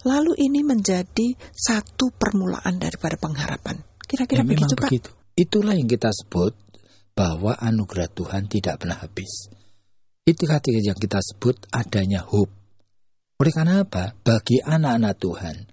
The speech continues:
Speaker 2: masakan si Tuhan itu tidak menyediakan akan bantuan dan pertolongannya, anugerahnya. Jadi Tuhan itu ajaib sekali. Dia anugerahnya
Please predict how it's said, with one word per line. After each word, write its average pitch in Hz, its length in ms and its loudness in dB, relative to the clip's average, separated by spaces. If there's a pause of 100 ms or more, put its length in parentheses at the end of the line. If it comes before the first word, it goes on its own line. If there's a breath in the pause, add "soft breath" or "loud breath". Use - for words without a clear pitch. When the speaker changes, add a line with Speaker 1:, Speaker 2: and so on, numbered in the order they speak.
(420)
Speaker 2:
masakan 120 540 0
si 110 180 -2
Tuhan 92 400 0
itu 110 320 -2 (320 loud breath)
tidak 123 320 2
menyediakan 95 880 0
akan 85 320 -4 (920)
bantuan 87 640 0
dan 85 180 -8
pertolongannya, 71 800 -6 (640)
anugerahnya. 101 640 -2 (400)
Jadi 165 240 4
Tuhan 220 340 4
itu 233 180 0
ajaib 220 460 -2
sekali. 226 400 -4 (1200 loud breath)
Dia 185 420 4
anugerahnya 165 800 0